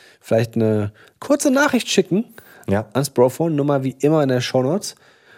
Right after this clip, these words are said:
Speaker 1: Und vielleicht habt ihr auch ein bisschen was mitgenommen für den nächsten Kauf von euren Schuhen.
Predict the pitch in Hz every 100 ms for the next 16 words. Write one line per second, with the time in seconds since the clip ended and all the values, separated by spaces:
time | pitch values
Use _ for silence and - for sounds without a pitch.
0 | - _ 123 123 123 123 127 117 - -
1 | - - - 127 123 123 117 131 131 131
2 | 139 180 - - - - 127 120 117 113
3 | 113 _ - 107 110 - 110 - 117 131
4 | - 107 110 - 139 156